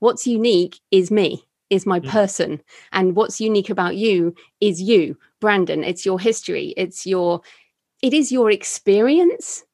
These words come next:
Speaker 1: but it's not your skills, because
Speaker 2: Mm.
Speaker 1: anyone can upskill. And yes, the robots are gonna be better at us at lots of skills, but they cannot be better at us at being who we are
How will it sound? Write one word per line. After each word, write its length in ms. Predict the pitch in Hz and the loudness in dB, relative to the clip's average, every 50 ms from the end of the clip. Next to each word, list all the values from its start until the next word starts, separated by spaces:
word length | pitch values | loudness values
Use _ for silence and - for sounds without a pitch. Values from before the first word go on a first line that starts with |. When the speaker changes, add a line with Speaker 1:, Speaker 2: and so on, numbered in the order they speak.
| _ _ - | _ _ -4
Speaker 1:
but 140 | - 233 214 | -4 -2 -2
it's 160 | 226 - - | -2 -4 -2
not 380 | 226 220 226 247 277 254 - - | 0 2 4 4 2 2 0 -2
your 140 | 190 180 170 | -4 -4 -4
skills, 640 | - - - 196 170 147 - - - - - - _ _ _ _ _ - | -6 -4 -2 -2 -2 -2 -4 -8 -14 -18 -20 -20 _ _ _ _ _ -4
because 300 | 240 - - 285 262 - | -4 -2 -2 -2 -4 -2
Speaker 2:
Mm. 60 | - - | -2 2
Speaker 1:
anyone 460 | 294 320 330 311 269 226 196 190 190 | 2 4 4 4 2 2 2 0 0
can 160 | - 208 196 | -2 -4 -4
upskill. 680 | - - 196 - - - - - - 165 - - 165 175 _ - | -2 -2 -2 -2 -4 -14 -14 -8 -8 -6 -6 -8 -12 -12 _ -2
And 120 | 220 226 | -2 0
yes, 260 | 240 262 240 196 - - | 2 2 0 0 -4 -6
the 120 | - 196 | -4 -2
robots 440 | 190 233 233 240 - 220 196 - - - | 2 2 2 2 0 -2 -6 -6 -2 0
are 160 | 220 214 208 | 2 2 2
gonna 200 | 196 208 196 190 | 2 0 -2 -2
be 80 | 185 185 | -2 -2
better 280 | 175 185 185 180 175 | -2 -2 -2 -2 -2
at 100 | 170 - | -4 -2
us 260 | - 170 165 - - - - | 0 -2 -2 -4 -6 -8 -6
at 160 | 175 175 - | -6 -4 -2
lots 260 | 180 175 190 196 - - | -2 -2 -2 -4 -8 -14
of 200 | 175 - - - _ - | -16 -16 -18 -20 _ -14
skills, 600 | - - - - 262 240 185 - - - - - - - - - - - | -10 -10 -6 -2 0 0 0 0 -4 -12 -16 -20 -20 -20 -20 -16 -8 -4
but 200 | - 196 196 190 | -4 -2 0 2
they 200 | 240 233 233 220 - - | 4 4 4 2 -2 -8
cannot 760 | - - - - 302 349 370 320 220 - - _ - - - _ - - - _ - | -10 -8 -6 0 2 4 4 4 4 0 -6 _ -14 -16 -16 _ -20 -20 -20 _ -4
be 100 | - 233 | -4 -4
better 460 | 196 - - 269 262 - - 254 247 | -2 0 -2 -2 -2 -2 -4 -2 -2
at 100 | - - | -2 -2
us 320 | - 156 151 - - - - _ - | -2 -4 -4 -6 -14 -20 -16 _ -4
at 220 | 220 220 - 202 | -4 -4 -4 -2
being 460 | 208 214 208 202 190 196 196 190 190 - | -2 0 2 2 2 2 0 -2 -4 -6
who 200 | - 220 214 196 | -4 -4 -4 -4
we 260 | 185 185 202 196 - - | -2 -4 -4 -4 -4 -2
are 340 | 233 262 247 - - - | -2 -2 -2 -2 -4 -8